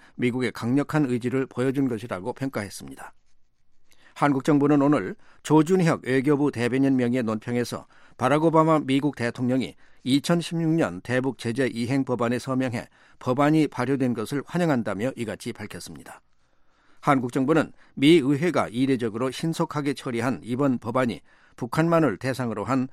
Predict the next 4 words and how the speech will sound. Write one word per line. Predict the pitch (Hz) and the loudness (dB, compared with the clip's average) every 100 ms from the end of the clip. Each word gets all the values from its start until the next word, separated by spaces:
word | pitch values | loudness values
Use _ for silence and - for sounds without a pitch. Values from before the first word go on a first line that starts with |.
| - - | -12 -12
최초의 | - 165 - 165 87 | -2 -2 2 0 0
체계적인 | - 160 151 143 123 95 | -4 -2 0 0 0 -4
단일 | - 117 151 131 | -4 2 2 2
제재법이라며 | - 117 123 131 110 101 101 | -2 -6 -4 -4 -4 -4 -6